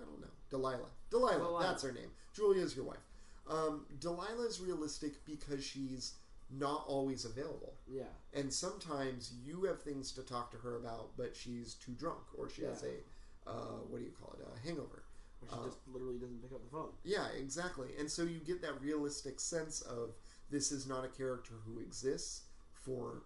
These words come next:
Speaker 1: me and my experience.
Speaker 2: It's a real character, yeah.
Speaker 1: Yeah. Um, Firewatch, I think, is also beautiful in how open it is in, to interpretation, not just in the story like we were arguing about.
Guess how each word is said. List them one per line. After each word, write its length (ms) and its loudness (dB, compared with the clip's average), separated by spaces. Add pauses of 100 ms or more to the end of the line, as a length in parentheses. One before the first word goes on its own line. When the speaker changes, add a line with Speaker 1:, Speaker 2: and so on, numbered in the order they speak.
Speaker 1:
me 400 2
and 100 -4
my 140 -6
experience. 500 -8
Speaker 2:
It's 160 -6
a 40 -4
real 200 -2
character, 460 -8
yeah. 100 -2
Speaker 1:
Yeah. 220 2 (580)
Um, 680 0 (760)
Firewatch, 500 4
I 40 6
think, 180 4
is 100 6
also 320 6
beautiful 680 4 (140)
in 440 0 (560)
how 600 2 (320)
open 300 4
it 80 6
is 260 4
in, 220 -2
to 180 -2
interpretation, 760 -2
not 200 -2
just 240 -2
in 100 -6
the 60 -8
story 300 -2
like 200 -4
we 120 -4
were 80 -2
arguing 420 -2
about. 340 -8